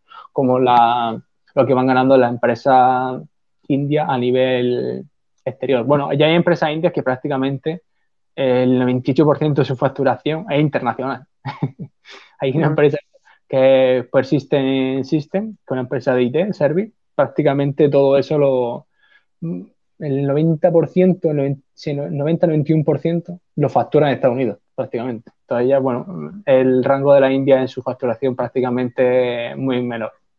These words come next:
Speaker 1: muy menor. Bueno, ya, ya también está pasando Mindtree, que estoy hablando de ella.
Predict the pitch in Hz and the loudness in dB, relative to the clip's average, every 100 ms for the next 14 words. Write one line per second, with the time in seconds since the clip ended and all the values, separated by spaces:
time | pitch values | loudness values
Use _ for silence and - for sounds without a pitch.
0 | _ 131 120 117 - _ _ - - 131 | _ -18 -16 -16 -20 _ _ -18 -2 0
1 | 139 151 151 147 147 143 135 135 131 123 | 2 2 4 6 6 4 2 0 -2 -2
2 | 113 123 131 131 127 127 127 127 170 185 | -6 -4 -2 0 0 0 0 0 2 0
3 | 202 156 - 123 - 127 127 131 139 147 | -4 -10 -14 -10 -6 -2 -2 0 0 0
4 | 160 175 180 | 0 -2 -4